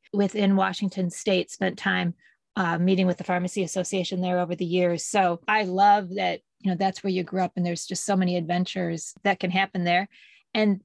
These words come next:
a big shout out to your dad working on with the cargo ships. We know right now that that is such a big deal with supply chain and everything that's happening. So,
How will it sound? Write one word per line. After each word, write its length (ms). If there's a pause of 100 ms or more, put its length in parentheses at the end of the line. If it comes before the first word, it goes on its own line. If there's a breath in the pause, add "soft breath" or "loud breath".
a 120
big 240
shout 280
out 160
to 120
your 140
dad 580
working 340
on 200
with 120
the 80
cargo 340
ships. 380
We 100
know 280
right 240
now 280
that 140
that 160
is 140
such 260
a 60
big 240
deal 260
with 120
supply 420
chain 280
and 120
everything 320
that's 180
happening. 480
So, 320